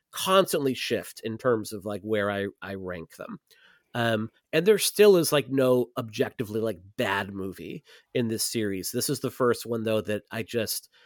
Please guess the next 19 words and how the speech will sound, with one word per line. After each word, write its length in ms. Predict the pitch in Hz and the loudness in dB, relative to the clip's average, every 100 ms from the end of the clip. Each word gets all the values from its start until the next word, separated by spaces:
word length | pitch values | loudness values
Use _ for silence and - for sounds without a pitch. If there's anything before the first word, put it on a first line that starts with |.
| _ _ | _ _
felt 400 | - 139 131 - | 0 2 2 4
bored 340 | 131 120 117 | 6 8 6
when 120 | 104 | 2
I 60 | 104 | -2
was 180 | 90 - | -4 -6
watching 380 | 95 92 - - | -6 -8 -12 -12
it 160 | - - | -14 -12
on 160 | 117 101 | -8 -8
its 160 | 95 | -8
initial 420 | 110 104 98 110 90 | -6 -6 -6 -6 -6
watch. 340 | 87 85 - | -8 -10 -10
I 220 | 101 98 - - _ | -6 -6 -10 -20 _
took 180 | - 135 | 0 4
my 140 | 147 | 4
daughter, 400 | 135 120 117 123 117 - | 6 4 4 4 0 -2
uh, 260 | 113 110 107 | -6 -2 -2
last 340 | 107 107 - | -2 -2 -2
Thursday 420 | 117 110 - 117 | -2 -2 0 -2
night. 340 | 107 101 104 | 0 0 -2